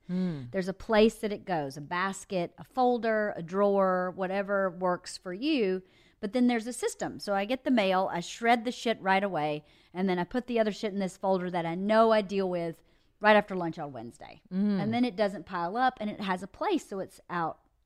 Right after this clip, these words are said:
Speaker 2: out of your eyesight. And I think that relieves stress, too, if you keep walking by that pile of clutter going, "I gotta get to that mail."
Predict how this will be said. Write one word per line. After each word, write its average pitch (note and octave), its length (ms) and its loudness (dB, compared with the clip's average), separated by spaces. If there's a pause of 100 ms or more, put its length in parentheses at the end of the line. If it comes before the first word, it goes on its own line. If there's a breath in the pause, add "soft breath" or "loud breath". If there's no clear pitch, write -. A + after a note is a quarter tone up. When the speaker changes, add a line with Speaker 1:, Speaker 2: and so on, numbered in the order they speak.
Speaker 2:
out E3 320 -6
of E3+ 180 -8
your E3 240 -8
eyesight. F#3 640 -4 (420 soft breath)
And A#3 140 2
I B3 40 6
think B3+ 280 4
that A#3 180 8
relieves A3 460 0
stress, A#3+ 520 2
too, A#3+ 240 -2
if F#3 140 -2
you G3+ 60 -10
keep G#3+ 180 -4
walking G#3 300 2
by F#3 160 4
that F3 180 0
pile F3+ 240 2
of E3+ 80 -2
clutter G3+ 320 0
going, E3 240 2
"I D#3+ 100 2
gotta E3 240 4
get D#3 140 -2
to D#3 80 -6
that C#3+ 180 2
mail." C#3 440 0